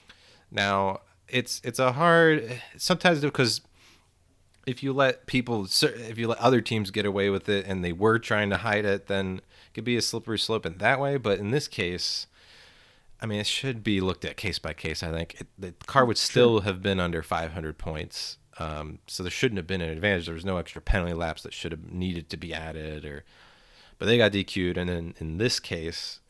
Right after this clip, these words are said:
Speaker 1: with, with the good, bad, and the ugly Corvette, uh, it wasn't D Q'd, and it was allowed to race the next day, uh, with, with now, um, both the extra laps from winning by,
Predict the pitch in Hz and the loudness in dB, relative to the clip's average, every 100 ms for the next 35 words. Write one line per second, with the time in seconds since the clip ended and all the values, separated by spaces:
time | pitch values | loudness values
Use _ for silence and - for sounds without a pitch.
0 | _ - - _ - 82 - _ 82 78 | _ -16 -16 _ -8 -8 -10 _ -8 -6
1 | 78 101 90 90 90 82 82 82 85 78 | -2 -2 0 2 2 0 -6 -4 -6 -6
2 | - 78 95 87 - - _ - - - | -6 -4 -4 -4 -6 -10 _ -20 -20 -20
3 | _ _ - 78 73 78 _ _ 82 85 | _ _ -10 -8 -8 -12 _ _ -6 2
4 | 101 92 85 85 - 85 78 80 - _ | 2 2 -4 -8 -6 -6 -6 -8 -12 _
5 | 95 90 85 82 85 82 80 78 78 82 | -4 -4 -4 -6 -6 -6 -6 -8 -8 -8
6 | 80 - - 78 78 76 78 _ _ _ | -8 -8 -6 -6 -6 -8 -12 _ _ _
7 | _ 80 78 80 _ _ _ _ _ 117 | _ -12 -10 -14 _ _ _ _ _ 0
8 | 107 - 101 95 92 90 - 98 87 85 | 0 2 4 6 4 0 -4 -2 -2 -2
9 | 85 - - - - _ 87 82 - 90 | -6 -14 -20 -20 -20 _ -4 -2 -2 0
10 | 90 - 92 85 82 - - - 80 85 | 0 -2 -2 0 0 -2 -6 -4 -2 2
11 | 95 90 85 80 110 92 80 | 2 2 -2 -4 0 0 0